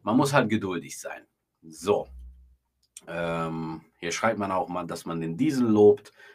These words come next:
Achtzig Liter Tank, da kann man mehr als tausend Kilometer fahren. Ja, Diesel können sowas, ne? Also die, ich hab ein Benzin, ähm, äh, Benzinauto, der ist auch ganz gut im Verbrauch.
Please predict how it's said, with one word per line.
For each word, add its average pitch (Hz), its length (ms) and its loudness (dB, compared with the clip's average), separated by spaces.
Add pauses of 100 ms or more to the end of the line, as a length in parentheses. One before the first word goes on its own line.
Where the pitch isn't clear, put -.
Achtzig - 380 -4
Liter 90 280 -8
Tank, 92 300 -4
da 78 100 -6
kann 85 220 -4
man 80 160 -4
mehr 82 160 -4
als - 160 -10
tausend 76 320 -10
Kilometer 87 400 -10
fahren. - 180 -6 (220)
Ja, - 80 -14
Diesel 156 360 2
können 95 320 0
sowas, - 380 -14
ne? 131 200 0
Also 85 180 -2
die, 113 340 -4
ich 120 140 -2
hab - 100 0
ein 95 80 -6
Benzin, 92 560 -4 (480)
ähm, 87 760 4 (720)
äh, 92 280 -6
Benzinauto, 95 760 0 (220)
der 160 140 2
ist 165 100 2
auch 160 260 8
ganz 135 300 6
gut 113 200 0
im 104 160 4
Verbrauch. 76 540 -4